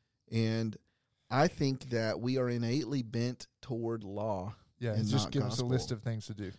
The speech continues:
Speaker 1: We, we love the list, man. Just give me the thing to do. Tell me what I'm supposed to do. And it would be easy to read the sermon that way.
Speaker 2: Right.
Speaker 1: Um, do these things,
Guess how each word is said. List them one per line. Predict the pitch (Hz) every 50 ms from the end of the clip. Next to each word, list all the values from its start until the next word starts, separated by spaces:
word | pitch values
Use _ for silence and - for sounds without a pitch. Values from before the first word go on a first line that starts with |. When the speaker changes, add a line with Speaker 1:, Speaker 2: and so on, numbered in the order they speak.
| _ _ _ _ _
Speaker 1:
We, | - 117 117 117 120 123
we | 117 117 113 101 76 110 117 117
love | 117 117 113 - 117
the | 123
list, | 117 120 143 160 156 - - -
man. | 101 101 110 117
Just | - 117 113 - -
give | 120 113 113
me | 120 117 113
the | 113 113
thing | 110 - 113 110
to | 107 104
do. | 117 139 123 104
Tell | - - 117 107
me | 113 113
what | 117 110 104
I'm | 110 110 110
supposed | - 107 - - - 92 110 - -
to | - 87
do. | - - - 76 73 - - 147 - - _ _ _ _ _ _ -
And | 113 117 117
it | 113
would | 104 113 110
be | 113 113 110 - _ _ -
easy | 143 151 160 165 165 151 131 120 117 110
to | - - 110
read | 110 113 113 110 107
the | 107 107
sermon | - - 110 107 120 127 127 113 98
that | - - - -
way. | 92 90 78 - - - _ _ _ _ _ -
Speaker 2:
Right. | 117 110 104 98 101 101 - _ _ _ _ - -
Speaker 1:
Um, | - - - 110 110
do | 110 117 127 135
these | 135 139 139 131 -
things, | - 127 123 120 117 113 113 - -